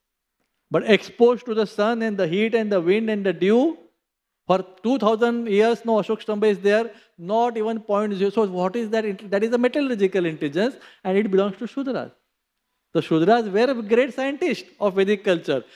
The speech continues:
but their intelligence was metallurgical, not philosophical or detachment from, detachment from the body. And in that field, they are called less intelligent. Hmm? Similarly, there are Shudras who are,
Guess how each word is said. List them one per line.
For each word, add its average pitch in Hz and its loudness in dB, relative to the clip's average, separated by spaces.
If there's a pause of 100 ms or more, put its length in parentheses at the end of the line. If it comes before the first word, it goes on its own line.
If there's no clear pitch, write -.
(160)
but 190 0
their 254 2
intelligence 220 -4
was 233 -4
metallurgical, 147 -4 (360)
not 233 0 (680)
philosophical 185 -2
or 185 2
detachment 180 -4
from, 175 -16
detachment 185 -4
from 180 -8
the 185 -2
body. 147 0 (260)
And 180 -4
in 175 -2
that 285 4
field, 277 -6
they 208 -2
are 185 -4
called 233 -6
less 151 -4
intelligent. 113 -12 (760)
Hmm? 170 -8 (280)
Similarly, 240 4
there 254 0
are 247 -4
Shudras 240 -4
who 190 2
are, 226 0